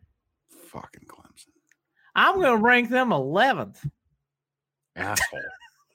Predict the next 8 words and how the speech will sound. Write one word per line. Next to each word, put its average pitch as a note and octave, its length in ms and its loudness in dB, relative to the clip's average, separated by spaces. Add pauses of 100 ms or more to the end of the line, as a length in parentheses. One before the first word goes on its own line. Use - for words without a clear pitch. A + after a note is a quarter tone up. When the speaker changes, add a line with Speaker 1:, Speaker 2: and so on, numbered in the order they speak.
(160)
Speaker 1:
Like, B2+ 120 -2
what, A#2+ 240 -2
like, C3 300 -2 (1300)
how G3 200 0
obnoxious. A2 920 -2 (280)
What A#3 200 2
an C#3+ 100 2
obnoxious, A#2 800 4